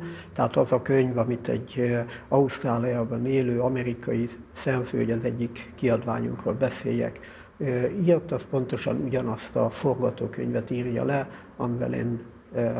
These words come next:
ne-, amivel nekem volt alkalmam dolgozni Spanyolországban, Svédországban, Egyesült Államokban, Magyarországon, tehát egymástól nagyon különböző kultúrákban. És egyébként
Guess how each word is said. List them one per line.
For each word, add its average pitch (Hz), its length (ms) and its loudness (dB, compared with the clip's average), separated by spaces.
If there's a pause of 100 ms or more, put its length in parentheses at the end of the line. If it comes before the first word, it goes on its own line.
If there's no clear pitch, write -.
(720)
ne-, 131 140 -4 (100)
amivel 131 300 0
nekem 123 320 -2
volt 123 240 -2
alkalmam 117 420 0
dolgozni 120 460 -2
Spanyolországban, 127 840 2
Svédországban, 117 840 -2
Egyesült 123 540 -2
Államokban, 117 520 -2
Magyarországon, 120 720 -2
tehát 120 200 -6
egymástól 117 500 -4
nagyon 117 360 -2
különböző 120 600 -6
kultúrákban. 127 800 -2 (540)
És - 180 0
egyébként 123 680 2